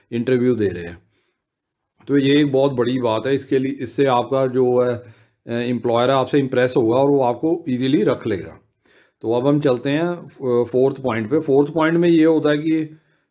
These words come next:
अ, जैसे जैसे आप, अ, जैसे आप, जैसे इंटरव्यू देंगे, जैसे एम्प्लॉयर को देंगे, तो वो आपकी कमिटमेंट से भी इम्प्रेस हो जाएगा।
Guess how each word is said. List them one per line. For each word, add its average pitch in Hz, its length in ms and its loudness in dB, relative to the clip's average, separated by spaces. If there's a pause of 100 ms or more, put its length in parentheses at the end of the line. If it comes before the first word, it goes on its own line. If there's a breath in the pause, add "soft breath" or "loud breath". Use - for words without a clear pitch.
(120)
अ, 123 260 -2
जैसे 123 300 0
जैसे 143 300 2
आप, 135 280 0
अ, 139 720 0 (600)
जैसे 123 380 0
आप, 135 240 0
जैसे 127 260 2
इंटरव्यू 135 400 0
देंगे, 113 380 -2
जैसे 113 220 -2
एम्प्लॉयर 120 360 -2
को 123 100 0
देंगे, 113 300 -2
तो 156 120 0
वो 151 60 4
आपकी 143 240 0
कमिटमेंट 151 500 -2
से 151 100 2
भी 151 120 2
इम्प्रेस 151 360 0
हो 120 100 -2
जाएगा। 92 320 -8